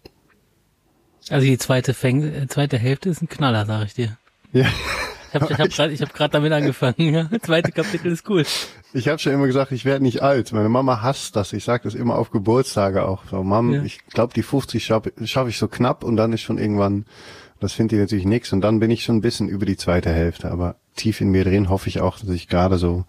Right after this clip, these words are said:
Speaker 2: die zweite Hälfte anfange. Aber ist schön, sagst du, Pelle?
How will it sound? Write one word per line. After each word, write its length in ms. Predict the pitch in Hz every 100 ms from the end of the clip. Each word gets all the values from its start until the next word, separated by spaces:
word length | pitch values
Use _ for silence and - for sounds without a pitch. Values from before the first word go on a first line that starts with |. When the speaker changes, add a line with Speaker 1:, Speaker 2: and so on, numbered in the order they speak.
| - - - - - -
Speaker 2:
die 80 | 107
zweite 340 | - 95 90
Hälfte 580 | 82 90 - 95 92 90 -
anfange. 600 | 90 95 101 101 107 110 _ _ _ - - _ _ _ _ -
Aber 220 | 131 131
ist 100 | 123
schön, 240 | 131 143
sagst 260 | 156 120 -
du, 60 |
Pelle? 380 | 131 131 135 151